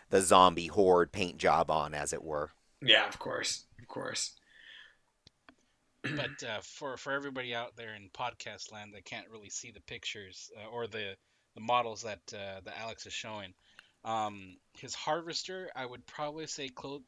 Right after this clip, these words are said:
Speaker 3: closely resembles a xenomorph's head with the little mouth coming out, uh, with the, with the top part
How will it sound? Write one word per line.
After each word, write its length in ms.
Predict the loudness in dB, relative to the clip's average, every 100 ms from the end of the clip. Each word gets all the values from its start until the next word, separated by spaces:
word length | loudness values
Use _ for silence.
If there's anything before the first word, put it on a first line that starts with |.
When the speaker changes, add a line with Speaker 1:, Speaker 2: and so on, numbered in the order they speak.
| _ -16
Speaker 3:
closely 320 | -14 -12 -12
resembles 800 | -12 -10 -10 -10 -14 -12 -14 -16 _ _ _
a 180 | -10 -10
xenomorph's 760 | -10 -8 -6 -6 -6 -6 -8 -10
head 460 | -6 -4 -4 -8 -20 _
with 140 | -16 -14
the 80 | -10
little 240 | -8 -8
mouth 400 | -4 -2 -2 -6
coming 280 | -12 -10 -10
out, 220 | -10 -12 -16 _ _ _ _ _ _ _ _ _ _ _ _ -12
uh, 260 | -10 -10 -12
with 140 | -18
the, 100 | -16
with 140 | -16
the 80 | -16
top 280 | -12 -10 -10
part 200 | -8 -10